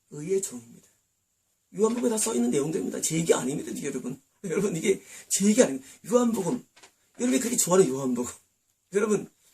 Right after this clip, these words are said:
여러분 요한복음 되게 좋아하더라고요. 여러분, 저는 그 요한복음에 다 있는 내용들입니다. 이것도 요-, 요한복음 내용 말씀드린 것입니다. 여러분, 여러분이 싫어하는 구약도 아니며, 여러분이 좋아하는, 여러분이 별로 좋아하지 않는 마태복음도 아니에요.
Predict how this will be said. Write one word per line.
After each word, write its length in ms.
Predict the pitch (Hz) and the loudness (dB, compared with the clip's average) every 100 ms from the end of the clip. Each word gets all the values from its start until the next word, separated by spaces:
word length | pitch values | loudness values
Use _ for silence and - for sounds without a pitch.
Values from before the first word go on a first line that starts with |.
| - - - - | -20 -20 -20 -4
여러분 200 | 247 240 | 2 4
요한복음 240 | 185 214 | 4 2
되게 140 | 170 175 | 0 0
좋아하더라고요. 600 | - 135 160 135 - - _ _ _ _ - | 0 -2 0 -2 -4 -10 _ _ _ _ -10
여러분, 160 | 240 | -6
저는 220 | - 220 220 | -4 -4 -2
그 140 | 226 | -4
요한복음에 460 | 151 214 233 220 381 | 6 8 8 4 -4
다 180 | - | -2
있는 160 | 226 233 | 0 2
내용들입니다. 420 | 151 165 220 - | 2 0 -2 -4
이것도 240 | 175 131 123 | -2 0 0
요-, 80 | 123 - - - - 175 | 0 -4 -18 -18 2 8
요한복음 260 | 220 233 | 8 8
내용 160 | 196 220 | 4 4
말씀드린 320 | 156 - 226 | 0 -2 0
것입니다. 520 | 214 220 233 220 - _ _ _ _ - | 0 2 0 -2 -8 _ _ _ _ -8
여러분, 340 | 247 240 - - - | -2 -2 -4 -10 -6
여러분이 220 | 202 240 | 0 2
싫어하는 480 | 233 240 220 240 - - | 2 2 2 0 -4 -12
구약도 340 | 180 226 233 190 | -2 0 0 -2
아니며, 460 | 160 196 240 185 - _ _ _ _ _ - | 0 0 -2 -6 -10 _ _ _ _ _ 0
여러분이 300 | 214 240 - | 2 2 0
좋아하는, 500 | 175 180 - 381 - | 2 2 2 -2 -2
여러분이 280 | 196 208 - | -2 -2 -8
별로 220 | 180 - | -10 -10
좋아하지 420 | - - 165 180 | -12 -10 -4 -2
않는 220 | 180 208 - - | 0 -2 -6 -16
마태복음도 440 | - 165 220 220 - | -8 0 2 4 2
아니에요. 340 | 139 180 - | 0 0 0